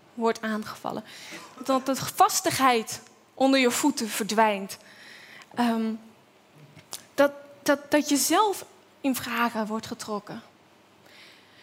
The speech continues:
En tegelijkertijd hebben we ook gezien dat ons zelfbeeld ontzettend wortelt in dat cultureel archief. En we hebben altijd geweten van die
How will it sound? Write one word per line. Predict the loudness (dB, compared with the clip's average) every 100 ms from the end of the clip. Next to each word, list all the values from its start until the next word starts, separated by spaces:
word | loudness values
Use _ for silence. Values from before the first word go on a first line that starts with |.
| -10
En | -4 -2
tegelijkertijd | 0 2 4 4 2 0 0 0
hebben | 2 2
we |
ook | 0
gezien | -4 -2 0 2
dat | 0
ons | -4 -6 0
zelfbeeld | 4 4 2 -2 -4 -4 -10 -20 -8
ontzettend | -4 -2 2 2 2 0
wortelt | 0 2 2 2 -4 -4 -14 -20 -10
in | 0 2 2
dat | 2 0
cultureel | -6 -6 -6 -8 -8 -8
archief. | -10 -12 -12 -14 -16 -20 -20 -18 -18 -2
En | 0 0 -6 -20 -2
we | 6
hebben | 6 6 2
altijd | 4 4 4 0 -6 0 2 2 -4 -10 -16
geweten | -10 -2 4 4 4 0 -4
van | -4 -4 -4 -6 -14 -20 -20 -20 -20
die | -6 -4 -2